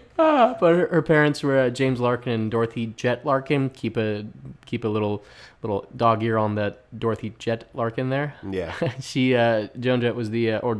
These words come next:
Speaker 1: Joan Larkin was the eldest of three children, and they were a really normal suburban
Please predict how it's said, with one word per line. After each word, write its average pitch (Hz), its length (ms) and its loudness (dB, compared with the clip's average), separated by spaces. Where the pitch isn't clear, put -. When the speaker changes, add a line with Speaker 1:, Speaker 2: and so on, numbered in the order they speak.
Speaker 1:
Joan 107 220 -2
Larkin 101 380 -2
was 101 140 -8
the 104 220 -4
eldest 110 280 -2
of 107 100 -6
three 107 120 -4
children, 117 360 -4
and 123 320 2
they 156 120 6
were 160 160 8
a 143 40 6
really 139 280 4
normal 120 480 4
suburban 110 720 -2